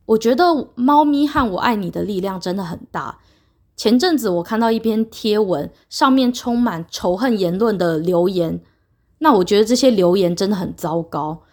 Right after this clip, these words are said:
所以我决定把我家猫猫拿出来，我晒我家猫猫，然后在旁边写，“我猫说我爱你，而我也爱你，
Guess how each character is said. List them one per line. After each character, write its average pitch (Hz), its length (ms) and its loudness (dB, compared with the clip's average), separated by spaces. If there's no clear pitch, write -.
所 - 160 4
以 370 60 8
我 277 180 6
决 190 200 0
定 254 200 4
把 190 200 2
我 180 120 2
家 214 200 0
猫 233 200 6
猫 233 200 4
拿 175 180 -2
出 202 240 -4
来， 165 260 -4
我 190 140 -2
晒 262 280 2
我 185 120 0
家 196 200 -2
猫 196 200 2
猫， 196 240 0
然 180 140 -2
后 214 160 -2
在 220 160 0
旁 185 160 -2
边 202 180 2
写 160 380 -2
，“我 196 180 -2
猫 254 240 4
说 277 240 0
我 226 120 0
爱 202 260 -4
你， 165 320 -8
而 185 180 -4
我 214 140 0
也 214 100 0
爱 185 240 -2
你， 170 200 -8